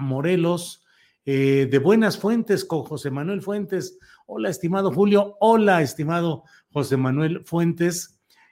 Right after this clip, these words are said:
eh, Julieta M P, saludos maestro, ya está mi like, esperando la videocharla. Eh, bueno, ahí hay más comentarios. Lolita Dalberg, buenas noches, aquí en lista de espera, saludos from Utah.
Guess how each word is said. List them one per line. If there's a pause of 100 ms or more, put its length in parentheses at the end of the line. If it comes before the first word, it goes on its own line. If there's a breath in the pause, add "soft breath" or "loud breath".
eh,
Julieta
M
P,
saludos
maestro,
ya
está
mi
like,
esperando
la
videocharla. (500 loud breath)
Eh,
bueno,
ahí
hay
más
comentarios.
Lolita
Dalberg, (300 soft breath)
buenas
noches,
aquí
en
lista
de
espera,
saludos (280 loud breath)
from
Utah.